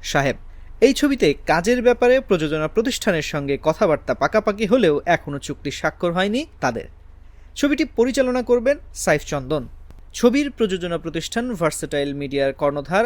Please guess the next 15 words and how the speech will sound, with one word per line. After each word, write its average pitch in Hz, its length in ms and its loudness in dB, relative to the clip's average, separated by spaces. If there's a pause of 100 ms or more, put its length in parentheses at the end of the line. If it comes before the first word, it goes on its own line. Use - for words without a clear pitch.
(120)
আরশাদ 196 360 0
আদনান 170 300 -2
বলেন, 175 280 2 (400)
"রাজ 196 320 4
ও 226 160 2
ইথিকা 220 320 0
ছবির 151 340 -2
গল্প। 135 380 0 (400)
ছবির 254 240 4
শুটিংয়ের 240 420 -2
সব 240 240 -2 (100)
পরিকল্পনা 165 460 -2
আয়োজন 151 400 -2
সম্পর্কে 175 480 -4
শুনেছেন, 190 400 -2